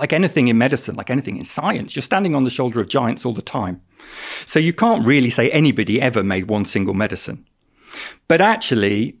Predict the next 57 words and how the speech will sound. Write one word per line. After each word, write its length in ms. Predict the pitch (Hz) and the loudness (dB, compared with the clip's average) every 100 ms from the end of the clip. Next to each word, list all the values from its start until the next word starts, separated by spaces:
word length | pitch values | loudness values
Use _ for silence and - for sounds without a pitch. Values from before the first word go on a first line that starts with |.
| _ | _
Pfizer 260 | 143 143 123 | 0 2 2
didn't 200 | 120 117 | 0 0
come 180 | 123 117 | 0 0
anywhere 260 | 107 104 | 2 0
close 380 | 101 - 151 104 | -2 2 2 2
to 80 | - | -4
making 300 | 95 95 98 | -4 -2 -2
this 120 | 95 | -2
medicine. 500 | 98 90 90 - - - | -2 -2 -4 -6 -10 -4
And 160 | 113 | 0
if, 160 | 117 - | 0 -2
and 220 | 117 120 120 | -2 -2 0
as 140 | 110 | 0
I 40 | |
say, 240 | 110 117 92 | 2 2 0
if 80 | 165 | 2
anybody, 580 | 165 170 131 127 101 - | 2 4 2 2 0 -2
if 140 | 117 | -4
anybody, 480 | 165 175 127 123 107 | 2 2 2 2 2
if, 160 | 104 - | 0 -4
if 180 | - | -4
it 80 | - | -2
can 120 | 120 | 0
be 60 | 123 | 2
laid 200 | 151 156 | 2 2
at 60 | 117 | 0
the 60 | |
door 160 | 110 104 | 0 0
of 60 | |
anybody, 380 | 110 104 98 95 | 0 0 -2 -2
it's, 260 | 95 - - | -2 -4 -8
it's 140 | 107 - | -8 -6
BioNTech 600 | - - 95 95 - - | -6 -4 -4 -4 -6 -6
in 100 | - | -6
the 60 | |
same 260 | - - - | -4 -4 -4
way 180 | - - - - | -6 -8 -14 -10
AstraZeneca's 680 | 90 - 98 92 87 - | -10 -8 -6 -4 -6 -8
was 120 | 95 | -8
made 140 | 95 90 | -8 -6
by 100 | - | -6
Oxford 340 | - - 98 _ _ | -6 -10 -14 _ _
University, 500 | - 95 87 95 - - | -8 -4 -2 -4 -6 -8
if 120 | - | -8
it 60 | - | -8
was 140 | 101 | -8
made 160 | 98 - | -8 -8
by, 240 | - - _ | -8 -8 _
you 100 | - | -12
know, 120 | - - | -12 -4
any, 300 | 110 98 - | -2 -2 -2
any 220 | 123 110 - | -2 0 0
individual 580 | 123 110 107 101 95 | 0 0 -2 -2 -2
unit. 340 | 98 101 90 - - - - - - - - _ - | 0 0 -2 -6 -14 -12 -10 -10 -12 -14 -20 _ -6
I 60 | - | 0
think 220 | 254 262 | 2 2
Pfizer 800 | - 196 220 214 131 107 101 - | 0 2 4 4 4 4 2 -2